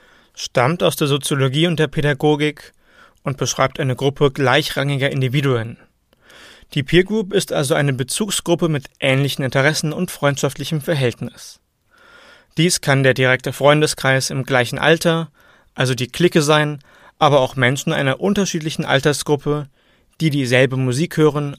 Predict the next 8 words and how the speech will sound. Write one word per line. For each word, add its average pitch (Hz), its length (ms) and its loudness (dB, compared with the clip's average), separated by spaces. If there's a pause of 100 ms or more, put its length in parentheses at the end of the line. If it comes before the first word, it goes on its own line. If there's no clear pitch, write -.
auf 113 260 0
dieselben 127 400 2
Festivals 151 580 2
gehen 135 360 -2 (460)
oder 139 220 2
dasselbe 135 520 2
Videospiel 139 600 0
spielen. 117 560 -8